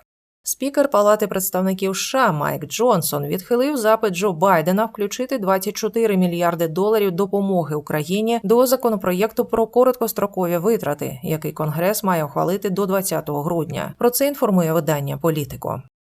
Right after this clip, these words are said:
На відміну від С Ш А, Нідерланди виділять ще двадцять два мільйони євро на П П О та кіберстійкість України. Про це повідомив голова М З С Королівства Каспар Велткамп.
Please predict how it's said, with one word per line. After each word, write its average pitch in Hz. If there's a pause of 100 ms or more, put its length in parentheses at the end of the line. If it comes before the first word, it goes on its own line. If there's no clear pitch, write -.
(240)
На 185
відміну 165
від 160
С -
Ш 214
А, 262
Нідерланди 190
виділять 220
ще -
двадцять 196
два 170
мільйони 151
євро 190
на 170
П 196
П 196
О 208
та 196
кіберстійкість 156
України. 151
Про 208
це 269
повідомив 214
голова 202
М 190
З 175
С 160
Королівства 208
Каспар 175
Велткамп. -